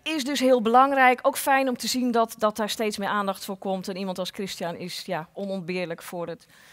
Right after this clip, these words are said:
eh, verder brengen van dat werkgeluk in de organisatie. Nou, stel het werkgeluk centraal. Het is niet een dingetje van, nou, eh, vandaag doen we dan dit en dan over een jaar doen we weer iets anders.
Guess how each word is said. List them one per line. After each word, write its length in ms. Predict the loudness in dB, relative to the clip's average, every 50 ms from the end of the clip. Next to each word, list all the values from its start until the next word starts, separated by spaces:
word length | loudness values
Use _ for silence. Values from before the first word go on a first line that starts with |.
| -20 -20 _ _
eh, 140 | -12 -10 -10
verder 320 | -4 0 0 2 2 0 0
brengen 340 | -2 0 0 0 -2 -4
van 120 | -6 -4 -2
dat 140 | -2 -2 0
werkgeluk 460 | 0 0 0 -2 -4 -8 -10 -10 -8
in 80 | -8
de 60 | -8 -6
organisatie. 760 | -6 -6 -8 -10 -12 -12 -12 -12 -12 -12 -14 -14 -16 -18 -18 -20 _ _ _ _ _ _ _ _ _ _ _ -20 -20 -20 -20 -20 -16 0
Nou, 200 | 4 4 4 4
stel 300 | 4 0 2 4 4 4 4
het 120 | 4 2
werkgeluk 640 | 4 4 4 4 2 0 0 0 0 0 -2 -8 _ _ _ _ _ _ _
centraal. 680 | -8 -6 -4 -2 -2 0 2 2 4 4 4 2 0 -4 -10 _ _ _ _ _ _ _
Het 100 | _ -6
is 80 | -4 -4
niet 180 | -4 -2 -2 -2
een 80 | 0
dingetje 440 | 2 2 2 0 0 -4 -6 -8 -8
van, 100 | -4 0
nou, 220 | 2 2 2 2
eh, 80 | 2 0
vandaag 380 | -2 -2 0 0 0 0 0 -4
doen 160 | -8 -8 -6
we 60 | -6
dan 180 | -6 -6 -6 -6
dit 260 | -6 -6 -6 -8 -8
en 60 | -10
dan 260 | -8 -8 -8 -10 -10 -10
over 220 | -10 -10 -8 -8
een 80 | -6 -4
jaar 220 | -4 -4 -4 -4
doen 140 | -6 -8 -8
we 60 | -8
weer 160 | -8 -8 -8
iets 200 | -10 -12 -8 -4
anders. 420 | -2 0 0 0 -2 -4 -6 -8